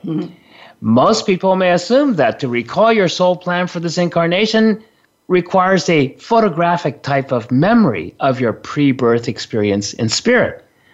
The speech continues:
Speaker 2: Yet recalling what you decided to do or learn or experience in spirit for your current incarnation is an intuitive process. You don't necessarily have to be able to spell everything out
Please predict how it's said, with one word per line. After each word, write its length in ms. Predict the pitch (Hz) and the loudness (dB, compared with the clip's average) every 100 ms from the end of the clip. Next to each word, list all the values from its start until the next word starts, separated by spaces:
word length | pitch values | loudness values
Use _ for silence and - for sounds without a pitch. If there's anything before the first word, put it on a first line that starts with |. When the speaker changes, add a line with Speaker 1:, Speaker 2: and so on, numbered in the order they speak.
| _ _ _ _ _ _ _ _ _ _ _ - | _ _ _ _ _ _ _ _ _ _ _ 0
Speaker 2:
Yet 240 | 214 185 | 2 2
recalling 680 | 196 196 226 269 294 190 135 - | 0 0 2 2 4 2 -2 -2
what 240 | 165 156 | -4 -2
you 100 | 170 | -2
decided 540 | 151 147 175 170 175 170 | -2 -2 0 2 0 -2
to 80 | |
do 380 | 123 135 165 175 | -2 4 4 4
or 160 | 151 120 | 4 2
learn 460 | 131 147 165 170 | 2 2 2 2
or 80 | 147 | 0
experience 680 | 92 - - 170 175 170 131 | -2 -6 -4 0 2 0 0
in 80 | 123 | -2
spirit 460 | - 240 240 147 | 0 2 2 0
for 140 | - 143 | -4 -2
your 160 | 120 | -2
current 420 | 113 - 151 135 | -4 -4 -2 -2
incarnation 840 | 120 120 117 123 196 262 - 190 208 - | -2 -2 -2 0 0 0 0 -2 -4 -4
is 500 | 220 226 202 - - - | 2 2 2 -4 -8 0
an 100 | 233 | 4
intuitive 680 | 247 240 254 294 233 107 - | 4 2 2 2 2 0 -4
process. 640 | - 80 - - - - - | -6 -6 -6 -8 -8 -10 -10
You 100 | - | -2
don't 200 | 208 214 | 2 2
necessarily 560 | 196 180 170 - 170 160 | 2 0 0 0 0 0
have 360 | 139 160 185 - | -2 -2 -4 -2
to 100 | 147 | 0
be 320 | 135 127 104 | 2 0 2
able 260 | 117 113 110 | 0 0 -2
to 120 | 110 | -2
spell 460 | - - 147 143 | -4 -2 2 2
everything 420 | 147 143 131 139 135 | 2 0 0 0 0
out 320 | 143 156 | 0 -2